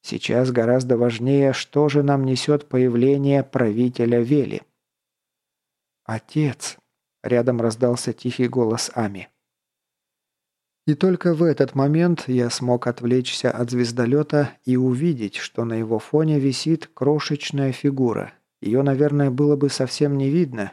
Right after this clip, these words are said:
если бы не покрывающая ее с ног до головы молнии.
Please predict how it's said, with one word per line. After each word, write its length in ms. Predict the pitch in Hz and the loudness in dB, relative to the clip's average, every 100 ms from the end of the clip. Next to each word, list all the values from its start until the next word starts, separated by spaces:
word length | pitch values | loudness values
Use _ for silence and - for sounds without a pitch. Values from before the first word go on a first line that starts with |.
| _ | _
если 340 | 113 113 - 117 | -2 0 0 -2
бы 180 | 120 | 0
не 120 | 120 113 | 0 -2
покрывающая 800 | 117 123 120 131 131 127 131 123 | -4 0 2 2 2 0 0 2
ее 240 | 120 123 | 2 0
с 120 | - | -2
ног 260 | 120 123 117 | -2 0 0
до 100 | 117 | 0
головы 540 | 120 117 117 113 120 - | 2 2 2 2 0 0
молнии. 640 | 123 120 95 101 104 | -2 0 -2 -8 -14